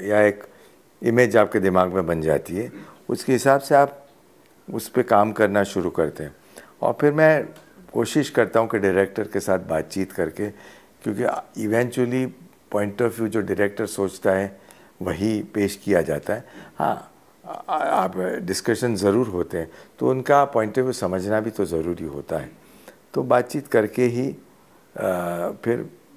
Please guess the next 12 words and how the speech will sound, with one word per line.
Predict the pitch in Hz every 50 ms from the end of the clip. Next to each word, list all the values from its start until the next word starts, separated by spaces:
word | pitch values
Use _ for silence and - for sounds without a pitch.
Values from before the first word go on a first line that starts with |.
| - 262 -
एक | - 107 101 - - - - _ _ -
खाका | - - - 98 92 - 104 98
में | 95 98 92 90
बनाने | 92 87 90 90 87 87
की | - - -
कोशिश | - - 87 80 - - - -
करता | - 76 - - - 71
हूँ | - - _ _ _ - - - - - - - - -
और | - - 62 62 - -
उसके | - - - - - - 135
अंदर | 120 110 104 101 107 104
फिर | 101 - - 98 95 -